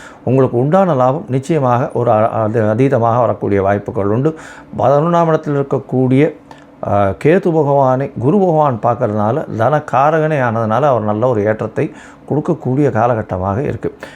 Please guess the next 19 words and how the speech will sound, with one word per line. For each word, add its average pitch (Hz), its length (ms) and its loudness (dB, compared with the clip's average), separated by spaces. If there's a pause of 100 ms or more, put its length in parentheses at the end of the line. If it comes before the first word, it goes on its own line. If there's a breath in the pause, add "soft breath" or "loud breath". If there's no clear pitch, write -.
(140 loud breath)
இந்த 190 220 4
வாரம் 185 260 2
பார்த்தேன்னா 123 480 0
அதிவேகமாக 160 640 0
செல்லக்கூடிய 113 540 -4
கிரகமான 104 540 -2
சந்திர 107 300 -2
பகவான் 110 280 -2 (380 loud breath)
உங்களுடைய 175 520 4
ராசிக்கு 131 500 -2
பன்னெண்டாம் 127 440 0
இடத்துல 92 140 -8
ஆரம்பிக்கிறார். 120 580 -2
அதாவது 104 400 0
பன்னெண்டு 147 520 -2
எட்டு 117 340 -2
ரெண்டாயிரத்தி 127 440 0
இருபத்தி 113 320 -4
நாலுலேருந்து 101 520 -6